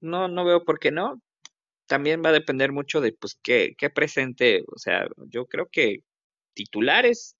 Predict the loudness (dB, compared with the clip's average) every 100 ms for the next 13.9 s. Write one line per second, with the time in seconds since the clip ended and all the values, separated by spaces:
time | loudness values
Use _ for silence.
0 | -4 0 2 2 0 0 -2 -2 -4 -6
1 | -6 _ _ _ _ _ -16 -6 0 2
2 | 2 -2 -10 _ _ _ _ _ _ _
3 | _ _ _ _ _ _ _ _ _ -2
4 | 2 6 8 8 4 2 2 2 -2 2
5 | 4 4 2 -2 -8 _ _ _ -8 -4
6 | 0 2 2 0 0 -2 -2 -6 -4 0
7 | 2 2 0 0 2 2 2 -2 -6 -6
8 | 2 4 4 -2 _ _ _ _ _ _
9 | _ _ _ _ -18 -14 -8 -6 -6 -6
10 | -4 -2 0 4 4 4 -2 -16 _ _
11 | _ _ _ _ _ -16 -14 -14 -16 -18
12 | -18 -18 -18 -10 -6 -4 -4 2 2 2
13 | 0 0 -4 -6 -6 -8 -2 -2